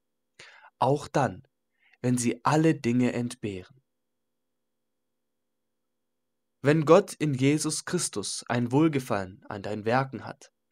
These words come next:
heißt es, „So geh nun hin, iss mit Freuden dein Brot und trinke deinen Wein mit fröhlichem Herzen.“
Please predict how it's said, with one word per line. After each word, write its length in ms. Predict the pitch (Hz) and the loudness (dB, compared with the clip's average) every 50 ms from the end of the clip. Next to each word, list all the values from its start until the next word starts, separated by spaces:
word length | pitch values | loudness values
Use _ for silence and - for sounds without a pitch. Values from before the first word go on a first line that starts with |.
| _ - | _ -2
heißt 300 | 113 120 120 - - - | -2 -2 -2 -2 -6 -6
es, 280 | 120 120 - - - _ _ _ - - - - _ | -8 -6 -8 -10 -12 _ _ _ -20 -20 -20 -20 _
„So 180 | - - 135 120 | -4 -2 -2 0
geh 220 | 113 143 160 170 | 2 2 2 4
nun 200 | 175 180 180 180 | 4 2 0 0
hin, 420 | 165 151 170 151 110 90 - - _ _ _ _ _ _ _ _ _ _ _ | 0 -2 -2 -2 -4 -4 -8 -16 _ _ _ _ _ _ _ _ _ _ _
iss 380 | - 143 - - - - - - | 0 2 2 2 -2 -6 -8 -8
mit 180 | 120 101 - - | -10 -12 -12 -12
Freuden 520 | - - - 101 110 131 147 147 160 151 | -18 -12 -2 0 2 4 4 2 0 -2
dein 220 | 139 143 147 147 | -2 -2 -2 -2
Brot 440 | 135 139 139 143 131 117 - - - _ _ _ _ _ _ | -2 0 2 2 2 2 0 -6 -14 _ _ _ _ _ _
und 300 | _ - 104 98 87 - | _ -10 -10 -10 -10 -12
trinke 580 | - - - 117 135 160 156 180 170 170 165 - _ | -14 -4 -2 0 0 0 0 -4 -6 -6 -8 -10 _
deinen 380 | - 113 104 101 92 90 92 - | -8 -8 -8 -8 -10 -12 -6 -2
Wein 380 | 98 110 127 135 135 139 131 127 | -2 0 0 0 -2 -4 -6 -8
mit 200 | 95 92 - - | -10 -12 -14 -14
fröhlichem 680 | - - - 101 104 113 120 123 117 120 120 113 107 | -20 -12 -6 -4 -2 -2 0 -2 -2 -4 -8 -10 -12
Herzen.“ 500 | 104 - 101 92 - - - - - - | -10 -10 -10 -10 -10 -12 -18 -20 -20 -20